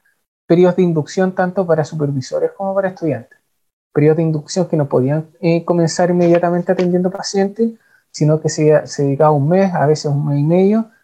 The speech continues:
para inducir formas de abordaje técnicas, pero también tecnológicas, ¿no? Eh, de qué hacer si efectivamente la conexión está mala, desde ese punto a, a una intervención clínica.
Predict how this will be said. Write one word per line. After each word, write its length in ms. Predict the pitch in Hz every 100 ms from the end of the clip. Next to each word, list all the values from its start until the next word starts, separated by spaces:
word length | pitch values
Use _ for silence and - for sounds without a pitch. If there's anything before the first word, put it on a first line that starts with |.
| _ -
para 220 | 160 156
inducir 540 | 147 131 127 190 202 196
formas 760 | - - 185 185 196 202 214 -
de 320 | 156 170 202
abordaje 840 | 214 185 165 180 190 233 247 262 _ _ _ -
técnicas, 520 | 196 220 254 277 269 -
pero 160 | 185
también 360 | 165 156 175 190
tecnológicas, 640 | 202 185 185 196 147 117 - _ _ _
¿no? 380 | - 143 165 180 _ _ _ _ -
Eh, 380 | 147 147 147 143
de 160 | 143 143
qué 100 | 180
hacer 300 | 160 180 170
si 280 | - 165
efectivamente 800 | 156 156 143 156 156 160 160 156
la 200 | 143 143
conexión 360 | 139 135 - 147
está 220 | 139 131
mala, 680 | 131 175 175 165 156 147 143 _ _ _ -
desde 260 | 147 131 156
ese 180 | 160 175
punto 640 | - 208 214 233 240 233
a, 280 | 160 156 156
a 160 | -
una 180 | 147 170
intervención 880 | 165 170 156 151 131 - 160 160 156
clínica. 540 | 208 202 135 - _